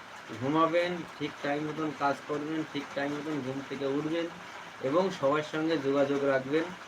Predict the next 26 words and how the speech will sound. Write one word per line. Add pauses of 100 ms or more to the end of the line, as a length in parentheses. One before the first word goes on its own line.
(420)
আমরা (1400)
স্বল্প
টাইমের
জন্য
এই
পৃথিবীতে
এসেছি, (480)
চিরস্থায়ী
আমরা
নয়। (640)
আর
এখানে
আমরা
কোনো
কিছু
নিয়ে
আসিনি, (480)
কোনো
কিছু
নিয়ে
যেতেও
পারবো
না, (360)
সবই
এখানে (120)
ছিল,